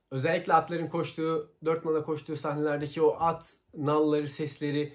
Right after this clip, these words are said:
e, lokomotif trenin sesi, bazı silah sesleri falan, baslar gerçekten güzel. Bas haricinde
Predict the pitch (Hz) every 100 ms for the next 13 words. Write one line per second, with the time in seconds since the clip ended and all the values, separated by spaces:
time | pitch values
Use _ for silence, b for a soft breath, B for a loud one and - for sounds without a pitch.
0 | B 127 123 123 143 160 160 156 151 -
1 | - - 151 160 160 160 156 - _ -
2 | - 151 143 151 151 B B B - 139
3 | 151 156 - 160 165 - 165 151 - 156
4 | 139 156 160 - _ _ - 139 139 156
5 | 156 151 147 131 139 135 131 156 B B
6 | - 185 190 185 180 180 180 185 -